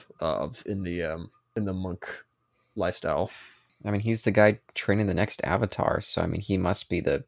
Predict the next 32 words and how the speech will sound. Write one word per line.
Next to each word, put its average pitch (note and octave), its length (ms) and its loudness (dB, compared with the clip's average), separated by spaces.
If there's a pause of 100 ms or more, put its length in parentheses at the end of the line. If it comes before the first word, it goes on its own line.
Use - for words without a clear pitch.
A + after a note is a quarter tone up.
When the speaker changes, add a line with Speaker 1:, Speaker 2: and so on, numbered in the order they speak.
Speaker 2:
the - 80 -6
head F#2+ 160 0
of - 60 -2
this - 160 -4
temple. - 420 -4 (300)
Speaker 1:
He A2+ 180 2
is C#3+ 160 6
his C#3 160 6
guardian. G2 420 8
That's, - 380 -4
you're G2+ 720 -6
correct G2+ 320 -2
on E2+ 120 -4
that. F2 240 -4 (540)
What C3+ 120 0
a A#2 40 2
beautiful A2 340 -2
place G2+ 300 -2
in G2+ 60 -6
the F#2+ 60 -6
flashbacks. F#2 500 -4
Really F#3+ 220 6
good C#3+ 180 8
use B2+ 200 6
of, A2+ 160 2
what D3 160 8
do D3 40 2
you D#3 60 6
think D3+ 120 6
of A#2+ 60 6
the G2+ 60 4
flashbacks, F#2+ 720 2